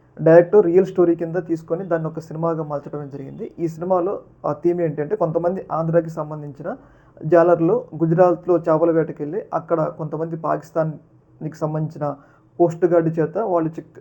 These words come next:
ఆ వాళ్ళని పట్టుకుంటారు కోస్ట్ గార్డ్, పాకిస్తాన్ కోస్ట్ గార్డ్. తర్వాత ఏంటంటే దాదాపు ఒక ఎనిమిది నెలల వరకు జైల్లో ఉన్నారు. అప్పుడు జగన్మోహన్ రెడ్డి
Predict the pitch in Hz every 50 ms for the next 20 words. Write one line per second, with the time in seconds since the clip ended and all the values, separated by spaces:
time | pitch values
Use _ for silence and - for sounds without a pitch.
0 | - - 160 156 156 160 160 160 156 - - 151 135 170 185 185 151 151 156 -
1 | 156 151 156 - 147 151 147 147 - 151 147 151 - - 151 147 - 143 139 135
2 | 139 139 143 - _ _ _ _ _ _ _ _ - - 175 190 196 190 196 190
3 | 185 165 185 185 180 147 160 180 175 175 190 185 190 196 170 180 170 175 180 175
4 | 180 175 175 180 185 185 175 180 - 214 170 160 170 170 180 185 180 165 160 147
5 | - - - - 165 165 196 185 165 170 165 160 180 185 190 190 190 190 180 180
6 | 165 160 175 214 -